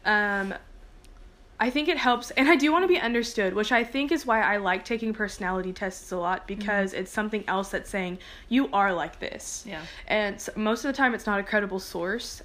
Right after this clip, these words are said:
Speaker 1: um, but
Speaker 2: Mm-hmm.
Speaker 1: sometimes I feel, just as a human, that I, like, everyone else has something that I don't have, and I don't know why I don't have it.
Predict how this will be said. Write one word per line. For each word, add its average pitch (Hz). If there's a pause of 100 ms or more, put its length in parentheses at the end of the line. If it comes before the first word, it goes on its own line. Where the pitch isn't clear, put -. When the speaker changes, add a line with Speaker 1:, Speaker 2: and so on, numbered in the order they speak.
Speaker 1:
um, 190
but 190
Speaker 2:
Mm-hmm. -
Speaker 1:
sometimes 220
I 185
feel, 190 (340)
just 214
as 202
a 185
human, 208
that 165 (380)
I, 185 (340)
like, 202 (460)
everyone 233
else -
has 196
something 196
that 190
I 185
don't 190
have, 185
and 190
I 190
don't 190
know 190
why 170
I 175
don't -
have -
it. -